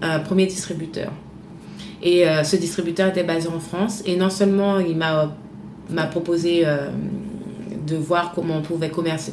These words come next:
pour, comment il pouvait commercialiser mes ingrédients, mais en plus de les mettre à l'échelle industrielle. Parce que le problème au Québec, c'est que quand je suis arrivée après les, les deux, trois, deux années et demie, euh, de recherche appliquée, qu'on avait notre dossier technique béton, là,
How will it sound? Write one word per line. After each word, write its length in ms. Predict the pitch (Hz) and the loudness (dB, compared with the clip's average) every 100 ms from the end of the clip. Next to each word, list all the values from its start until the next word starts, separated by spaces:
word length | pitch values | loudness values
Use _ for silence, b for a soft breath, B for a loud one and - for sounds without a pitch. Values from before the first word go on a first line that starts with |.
| - | -6
pour, 160 | 170 | -6
comment 200 | - 170 | -2 -2
il 80 | 165 | 0
pouvait 180 | 160 147 | 0 -2
commercialiser 680 | 165 160 156 165 165 160 165 | 0 -2 -2 -2 -2 0 0
mes 160 | 151 147 | 2 -2
ingrédients, 420 | 147 147 160 - - B B B B B B | -2 -4 -4 -6 -8 B B B B B B
mais 100 | 185 | 2
en 120 | 185 | 4
plus 400 | 190 214 240 - | 4 0 0 -2
de 80 | 165 | 0
les 100 | 170 | 0
mettre 260 | 165 180 - | 2 0 0
à 40 | |
l'échelle 280 | 175 170 170 | -2 0 0
industrielle. 600 | 170 160 - 170 160 151 147 | -2 -2 -4 -2 -2 -2 -2
Parce 180 | 151 143 | -4 -4
que 100 | - | -2
le 80 | 160 | -4
problème 340 | - 180 214 | 2 4 6
au 60 | 202 | 6
Québec, 380 | - 175 175 202 | 4 2 2 2
c'est 160 | - 165 | -2 -2
que 80 | |
quand 180 | 165 196 | 0 0
je 60 | 202 | 2
suis 80 | 208 | 2
arrivée 420 | 180 165 175 175 | 0 0 0 0
après 360 | 175 - 175 165 | 0 -2 -2 0
les, 360 | 160 147 143 | 2 2 2
les 120 | 143 143 | 2 0
deux, 140 | 165 | 0
trois, 180 | 165 202 | -4 -4
deux 220 | 160 165 | -2 0
années 200 | 170 170 | 2 2
et 20 | |
demie, 320 | 160 160 180 165 | 2 0 0 0
euh, 220 | 139 135 139 - 131 139 | 0 0 -2 -6 -8 -4
de 80 | 151 | -2
recherche 360 | 143 139 160 156 | 0 -2 -4 -4
appliquée, 400 | - 147 165 160 | -4 -6 -6 -4
qu'on 160 | 147 | -2
avait 200 | 139 147 | -2 -2
notre 160 | 143 135 | -2 -2
dossier 300 | 151 - 160 | -2 -2 -2
technique 400 | 147 165 160 135 | -4 -4 -4 -2
béton, 320 | 151 147 196 - B B B B B B B B B B - - | -4 -2 -4 -4 B B B B B B B B B B -14 -8
là, 460 | 165 175 226 277 | 4 6 8 6